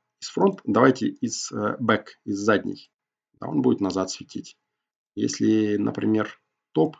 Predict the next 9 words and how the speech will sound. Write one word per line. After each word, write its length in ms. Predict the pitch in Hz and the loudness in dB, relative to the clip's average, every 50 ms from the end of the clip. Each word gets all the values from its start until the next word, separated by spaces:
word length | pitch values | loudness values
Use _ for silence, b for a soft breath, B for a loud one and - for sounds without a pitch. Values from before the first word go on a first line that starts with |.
| _ _ _ _ - | _ _ _ _ 2
он 120 | 143 117 | 2 4
вверх 260 | 95 107 107 - - | 6 4 4 4 2
нач-, 180 | 101 95 - - | 0 0 0 -2
начал 340 | - 107 101 98 - - - | -2 -2 -2 -2 -4 -8 -10
светить. 460 | - - - - - - - - - B B B B B B B _ | -10 -12 -12 -10 -10 -12 -12 -14 -18 B B B B B B B _
Ну, 80 | - 170 | -2 4
давайте 320 | 147 131 120 113 - 110 | 6 8 8 8 6 4
оставим 400 | 104 - - - 107 104 107 104 | 0 0 0 -2 0 0 0 -2
фронт. 380 | - - 175 196 208 208 - | -2 0 0 0 0 0 -4